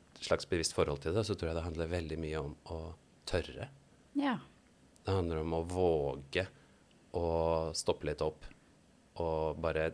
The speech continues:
Speaker 1: vende litt blikket innover og, og kjenne litt etter, eh,
Speaker 2: Mm.
Speaker 1: på et vis. Og det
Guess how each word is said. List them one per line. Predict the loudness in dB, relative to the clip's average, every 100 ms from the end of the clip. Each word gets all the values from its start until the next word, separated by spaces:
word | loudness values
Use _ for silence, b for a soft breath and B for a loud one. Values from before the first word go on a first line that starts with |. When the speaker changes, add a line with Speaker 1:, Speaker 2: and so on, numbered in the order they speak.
| -4
Speaker 1:
vende | 0 0 2 0
litt | -2 -4 -8 -4
blikket | -4 -4 -2 -2
innover | 0 -2 0 0
og, | 2
og | 2
kjenne | 2 0 -4
litt | -4
etter, | -8 -4 -8 -8 -20 -18 -6
eh, |
Speaker 2:
Mm. | 0 0 0 -4
Speaker 1:
på |
et | -8
vis. | -2 -4 -4 -16 -10
Og |
det | -8